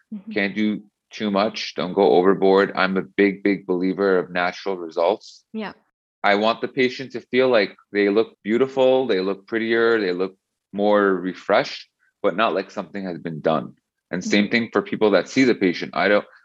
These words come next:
Speaker 2: I'd rather the patient see their mom or their friend and whoever, and they say, "Wow, you look really good. What did you
Speaker 1: Mm-hmm.
Speaker 2: do?"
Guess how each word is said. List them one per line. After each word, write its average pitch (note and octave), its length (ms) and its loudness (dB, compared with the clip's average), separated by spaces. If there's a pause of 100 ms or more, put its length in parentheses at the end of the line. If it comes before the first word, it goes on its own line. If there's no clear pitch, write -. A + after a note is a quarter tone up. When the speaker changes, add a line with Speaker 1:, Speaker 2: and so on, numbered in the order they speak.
Speaker 2:
I'd G#2+ 160 2
rather A#2 320 0
the G#2+ 80 -8
patient G#2 380 -12 (180)
see G#2+ 220 -4
their G2 200 -2
mom G2+ 420 -4
or E2+ 160 -8
their E2+ 200 -6
friend G#2 440 -2
and E2+ 240 -10 (140)
whoever, G2 680 0
and F2 120 -10
they F2+ 120 -4
say, E2+ 340 -4 (320)
"Wow, A2+ 180 2
you F#2+ 180 2
look A2+ 180 -2
really C3+ 240 0
good. G#2 320 0 (480)
What F2+ 120 -4
did A2+ 140 0
you - 100 -2
Speaker 1:
Mm-hmm. - 40 -12 (220)
Speaker 2:
do?" - 60 -20